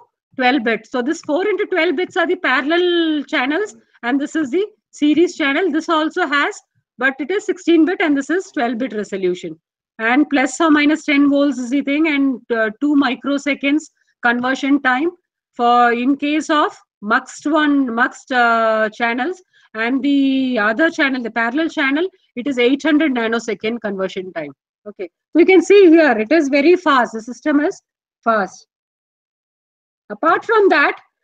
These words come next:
it has slave D S P. Okay, it has a Texas Instruments T M S three twenty F two forty D S P processor is there, which is a slave. So P W Ms come in this. Okay, so the P W Ms here,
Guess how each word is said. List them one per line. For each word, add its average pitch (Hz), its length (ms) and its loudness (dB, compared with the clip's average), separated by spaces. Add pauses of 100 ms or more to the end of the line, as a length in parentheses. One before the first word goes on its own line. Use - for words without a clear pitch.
(180)
it 262 140 -6
has 277 600 -4 (180)
slave 294 340 -2
D 320 180 2
S - 140 -6
P. 359 200 0 (640)
Okay, 311 280 -8
it 285 100 -12
has 247 340 -8
a 285 420 -2
Texas 262 320 -6
Instruments 277 500 -2
T 277 200 -2
M 269 120 0
S 277 160 -2
three 277 160 -2
twenty 269 460 -2
F 277 260 -2
two 294 160 0
forty 285 500 -2 (320)
D 269 180 2
S 269 140 -2
P 294 120 0
processor 247 540 -2
is 269 180 -4
there, 240 240 -4 (140)
which 233 140 -12
is 247 140 -8
a 285 80 -4
slave. 262 360 0 (340)
So 339 120 2
P 370 240 6
W 415 320 6
Ms 427 160 0
come 320 220 6
in 294 100 6
this. 220 360 -4 (800)
Okay, 302 360 -6 (180)
so 269 100 -8
the 269 120 -6
P 339 240 4
W 370 340 4
Ms 453 180 -8 (380)
here, 339 480 0